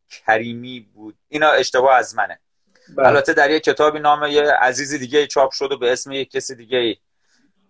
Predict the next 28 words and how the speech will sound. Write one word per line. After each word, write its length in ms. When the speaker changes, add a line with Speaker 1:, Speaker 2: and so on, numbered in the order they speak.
Speaker 1:
نوشته 340
شد. 160
حالا 160
وارد 220
اون 100
بحث 240
نمی‌خوام 280
بشم. 200
من 140
منظورم 360
این 120
بود 140
که 380
در 180
خوزستان 880
به 80
علت 400
اون 400
فعالیت 760
جبهه 580
تحریر 480
و 220
خلق 420
عرب 480
و 20
اون 280
آیت 340
الله 360